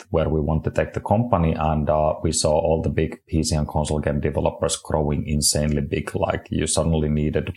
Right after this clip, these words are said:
one hundred people, two hundred people in your studio to, to be able to be competitive. And, uh,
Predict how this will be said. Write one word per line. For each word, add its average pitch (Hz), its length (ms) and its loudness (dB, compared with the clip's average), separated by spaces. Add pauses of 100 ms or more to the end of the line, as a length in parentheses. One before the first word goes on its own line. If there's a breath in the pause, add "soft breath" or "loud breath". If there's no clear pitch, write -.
one 76 160 2
hundred 73 400 -2
people, 73 260 0
two - 220 -2
hundred 73 380 -2
people 82 320 0
in 82 100 -2
your 82 200 0
studio 80 640 -2
to, - 280 -4 (480 loud breath)
to - 80 0
be 78 120 2
able 80 240 2
to 69 60 -2
be 73 160 2
competitive. - 720 0
And, 71 240 -2
uh, 73 460 2